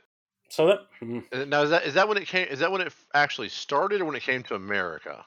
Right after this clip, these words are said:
Speaker 1: It may have been, I think it may have been around the same time, 'cause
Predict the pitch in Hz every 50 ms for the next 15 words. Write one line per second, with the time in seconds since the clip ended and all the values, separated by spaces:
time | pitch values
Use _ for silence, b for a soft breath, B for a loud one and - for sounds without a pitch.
0 | _ _ - 180 170 165 190 233 262 226 - 131 151 151 147 143 143 139 135 127
1 | 127 135 135 _ _ _ _ _ _ _ _ - 202 202 - 359 370 381 359 320
2 | - 233 226 269 311 339 311 262 247 226 196 156 143 160 185 247 294 277 226 -
3 | - 208 190 180 - - 202 220 226 208 190 185 196 170